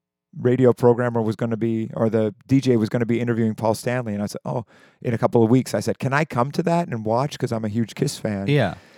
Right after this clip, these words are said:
Speaker 1: And he said, and then he ended, ended up emailing me or whatever saying, "Why don't you be part of the interview?" And so I went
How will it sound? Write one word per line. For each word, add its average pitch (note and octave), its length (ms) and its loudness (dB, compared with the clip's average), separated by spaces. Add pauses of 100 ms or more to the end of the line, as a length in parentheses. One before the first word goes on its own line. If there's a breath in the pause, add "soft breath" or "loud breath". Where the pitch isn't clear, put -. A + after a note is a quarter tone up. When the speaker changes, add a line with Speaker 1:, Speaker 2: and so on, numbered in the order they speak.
(600 soft breath)
Speaker 1:
And A#2+ 100 0
he B2 60 2
said, A#2+ 280 4 (400)
and A#2+ 140 0
then C3 120 0
he B2+ 260 -4
ended, A#2+ 360 -4
ended C#3 180 2
up B2+ 120 2
emailing B2 500 0
me B2 180 -4
or A#2 80 0
whatever A2+ 260 0
saying, A2+ 220 -4
"Why B2+ 120 4
don't E3 80 0
you E3 60 -2
be C#3 100 0
part B2 320 2
of A2+ 80 -2
the A2+ 160 -2
interview?" G2+ 520 0 (760)
And A2+ 160 -2
so G#2+ 580 4 (480)
I A2 220 -2
went G#2+ 400 -2